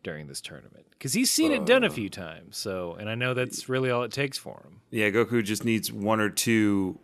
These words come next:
Speaker 2: uh, times seeing a technique before he can attempt it.
Speaker 1: Like, I'm surprised he's not throwing Dodon rays left and
Speaker 2: Mm.
Speaker 1: right. Maybe he sticks with the
Speaker 2: Yeah.
Speaker 1: purer Kamehameha.
Speaker 2: Yeah, maybe that's it. Maybe he doesn't, 'cause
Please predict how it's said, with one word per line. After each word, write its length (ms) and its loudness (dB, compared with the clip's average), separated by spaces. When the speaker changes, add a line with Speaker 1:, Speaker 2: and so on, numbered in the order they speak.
Speaker 2:
uh, 680 0
times 320 0
seeing 220 4
a 40 2
technique 400 -2
before 280 0
he 40 2
can 380 -2
attempt 440 0
it. 180 -6
Speaker 1:
Like, 140 0
I'm 80 -2
surprised 340 2
he's 100 -4
not 140 0
throwing 300 -6
Dodon 480 0
rays 560 -8
left 240 -12
and 80 -2
Speaker 2:
Mm. 180 0
Speaker 1:
right. 100 -6
Maybe 220 0
he 80 -4
sticks 220 0
with 160 0
the 60 0
Speaker 2:
Yeah. 60 -6
Speaker 1:
purer 720 0
Kamehameha. 800 -8
Speaker 2:
Yeah, 180 2
maybe 240 4
that's 220 2
it. 160 2
Maybe 180 0
he 60 2
doesn't, 400 0
'cause 260 -2